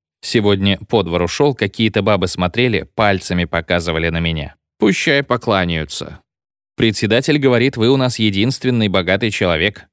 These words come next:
Хе-хе, приятно. Что говорить, деньги — сила, черви, козыри. Девятнадцатого числа. Мебель купил. Восемьдесят червей. Крова. Двадцать.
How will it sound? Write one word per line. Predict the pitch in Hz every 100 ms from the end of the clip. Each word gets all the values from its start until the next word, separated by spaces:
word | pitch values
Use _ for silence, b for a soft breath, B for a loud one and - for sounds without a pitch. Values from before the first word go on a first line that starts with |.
| _
Хе-хе, | - 110 90 - _ _
приятно. | 117 113 82 71 - 73 - _ _ _ _
Что | - -
говорить, | 190 107 87 85
деньги — | 123 175 165
сила, | 147 - 185 101 - _
черви, | - - 127 143 120 -
козыри. | - 139 120 73 - _ _ _ _ _ _ _ _ _ _
Девятнадцатого | - 87 92 85 117 143 - 147 143
числа. | - 131 - 76 - _ _ _ _ _ _ _
Мебель | 196 208 143
купил. | 131 98 80 67 -
Восемьдесят | - 104 151 226 208 165 - 110
червей. | - 82 73 71 - _ _
Крова. | - 208 160 101 85 80 _ -
Двадцать. | 92 85 76 - 85 -